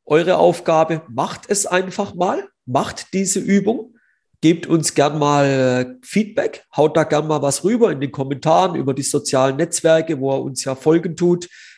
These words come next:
wo er mir primär folgen tut, dem Thorsten könnt ihr auch über Facebook, könnt ihr ihm folgen. Hauen wir jetzt schon mal raus am Ende vom, äh, nächsten Teil, wenn wir dann auch die Kontaktdaten nochmal alles noch klarer rausgeben. Aber gebt mal bei Facebook Thorsten Hunold ein.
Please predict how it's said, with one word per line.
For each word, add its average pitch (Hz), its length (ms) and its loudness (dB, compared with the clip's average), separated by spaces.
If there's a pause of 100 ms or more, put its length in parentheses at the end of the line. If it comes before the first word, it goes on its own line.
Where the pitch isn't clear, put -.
wo 139 180 -2
er 135 60 -4
mir 156 160 0
primär 160 360 0
folgen 151 380 -4
tut, 151 280 -2
dem 127 120 -8
Thorsten 156 420 -4
könnt 139 240 -6
ihr 131 60 2
auch 147 260 4
über 135 520 2
Facebook, 180 640 -2 (480)
könnt 143 220 -6
ihr 139 60 -4
ihm 139 180 -4
folgen. 202 600 2
Hauen 135 160 2
wir 139 80 0
jetzt 160 200 0
schon 165 120 -6
mal 160 120 0
raus 143 300 0
am - 80 -10
Ende 143 280 -8
vom, 139 260 -2
äh, 135 260 2 (120)
nächsten 175 440 0
Teil, 156 300 0
wenn 139 120 -6
wir 143 100 -6
dann 131 220 -6
auch 131 280 0
die 131 140 -10
Kontaktdaten 160 720 0
nochmal 147 240 0
alles 143 360 -4 (380)
noch 170 240 2
klarer 156 320 4
rausgeben. 147 480 2
Aber 131 120 0
gebt 190 200 2
mal 180 100 -4
bei 165 140 2
Facebook 202 560 -2
Thorsten 170 500 -2
Hunold 214 380 4
ein. 202 420 0